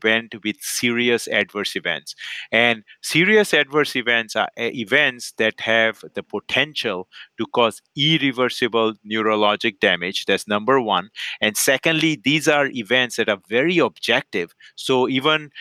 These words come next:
uh, a person around, uh, the patient can quickly recognize this. And for example, if a patient has a cardiac arrest and needs C P R, all people in that room can tell you, "Hey,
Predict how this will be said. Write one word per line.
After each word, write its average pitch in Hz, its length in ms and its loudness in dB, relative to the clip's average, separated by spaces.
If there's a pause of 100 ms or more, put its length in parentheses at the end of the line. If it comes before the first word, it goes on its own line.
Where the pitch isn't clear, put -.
(180)
uh, 107 200 2
a 113 100 -2
person 135 500 0
around, 143 640 0
uh, 131 200 -2
the 123 120 2
patient 117 540 -2
can 104 260 -2
quickly 135 380 2
recognize 95 640 -2
this. 78 260 -10
And 120 160 -6
for 165 240 2
example, 131 580 -2 (280)
if 120 120 -6
a 127 80 2
patient 165 500 0
has 139 360 0
a 117 80 -6
cardiac 120 560 -2
arrest 92 500 -6
and 113 220 -12
needs 135 280 -4
C - 300 -2
P 107 280 2
R, 95 340 2 (600)
all 156 200 6
people 147 560 2
in 131 160 -4
that 117 240 2
room 117 240 -6
can 107 220 -2
tell 113 240 2
you, 107 100 -4
"Hey, 131 340 0